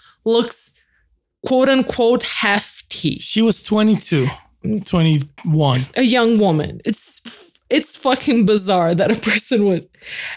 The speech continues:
Speaker 1: And then he continues, "It was terrible, unsophisticated, and bumpy." I'm having a tough time staying with you there, commenter, after this. "That said, it gave me exactly what I wanted."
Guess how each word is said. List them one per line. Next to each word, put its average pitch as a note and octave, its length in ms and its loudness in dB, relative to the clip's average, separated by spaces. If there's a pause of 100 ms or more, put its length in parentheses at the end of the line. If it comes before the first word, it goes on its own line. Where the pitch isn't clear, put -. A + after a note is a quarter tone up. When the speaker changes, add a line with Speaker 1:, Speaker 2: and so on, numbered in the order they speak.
Speaker 1:
And A#3+ 160 2
then B3 140 4
he D4 100 2
continues, G#3 600 2
"It G#3+ 100 0
was A#3 300 2
terrible, C4 580 2
unsophisticated, A#3+ 1160 0
and A#3 260 4
bumpy." A3 640 0
I'm A#3+ 160 2
having F#4+ 360 2
a E4+ 100 2
tough D#4 260 0
time A3+ 280 2
staying G3+ 380 2
with F3+ 180 2
you E3+ 120 2
there, D3+ 220 0
commenter, D#3 560 0
after D#3+ 440 0
this. C3+ 340 -2 (640)
"That C4+ 340 2
said, B3+ 520 0 (600)
it - 160 0
gave F3+ 240 2
me A3 140 4
exactly G#3+ 460 0
what A3+ 200 2
I B3 80 2
wanted." D4 580 0